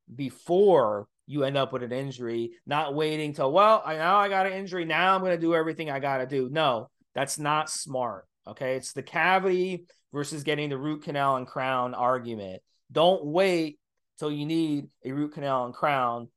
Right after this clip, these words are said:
to start going to the dentist. You should be already going to the dentist, and he should already be solving your cavity issue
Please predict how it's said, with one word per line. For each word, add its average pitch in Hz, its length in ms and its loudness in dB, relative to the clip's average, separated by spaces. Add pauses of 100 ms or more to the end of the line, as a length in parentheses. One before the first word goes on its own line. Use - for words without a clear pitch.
(140)
to 135 100 -12
start 139 400 2
going 135 240 0
to 127 100 -14
the 117 100 -8
dentist. 120 480 -4
You 127 60 -10
should 139 220 -8
be 139 120 -6
already 175 420 4
going 147 260 0
to 139 100 -14
the 131 80 -4
dentist, 123 760 -6 (260)
and 131 120 -6
he 147 140 -4
should 143 160 -4
already 160 500 4
be 143 160 -6
solving 139 600 0
your 120 120 -6
cavity 131 600 -4
issue 120 420 -6